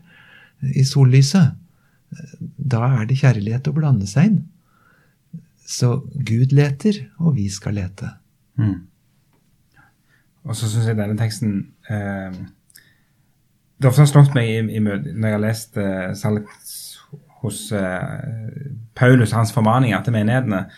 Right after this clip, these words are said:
Speaker 2: eh, hvor utrolig ofte at en formaning ledsages ofte i forkant av et ord om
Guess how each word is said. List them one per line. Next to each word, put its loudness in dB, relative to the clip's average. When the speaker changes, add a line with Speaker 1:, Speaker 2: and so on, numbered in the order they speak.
Speaker 2:
eh, -2
hvor -4
utrolig 4
ofte -4
at -2
en -2
formaning 2
ledsages 2
ofte -2
i 6
forkant 0
av 0
et -2
ord 0
om 0